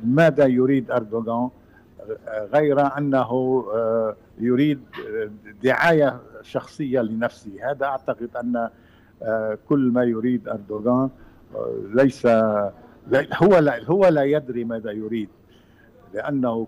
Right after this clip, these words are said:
كل يوم، آه، إما يهاجم ألمانيا أو يهاجم فرنسا أو يهاجم أمريكا أو يهاجم روسيا أو يهاجم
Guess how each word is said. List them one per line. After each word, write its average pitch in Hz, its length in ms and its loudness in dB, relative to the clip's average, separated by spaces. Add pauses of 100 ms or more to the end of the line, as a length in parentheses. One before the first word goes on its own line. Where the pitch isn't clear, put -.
كل 143 240 0
يوم، 139 360 2 (460)
آه، 113 440 -4 (200)
إما 156 220 2
يهاجم 127 720 2
ألمانيا 131 540 0
أو 160 180 0
يهاجم 127 420 0 (100)
فرنسا 143 380 0
أو 170 180 4
يهاجم 127 480 2
أمريكا 117 480 -2
أو 156 240 -2
يهاجم 120 520 -4
روسيا 160 360 -2
أو 156 220 2
يهاجم 123 380 0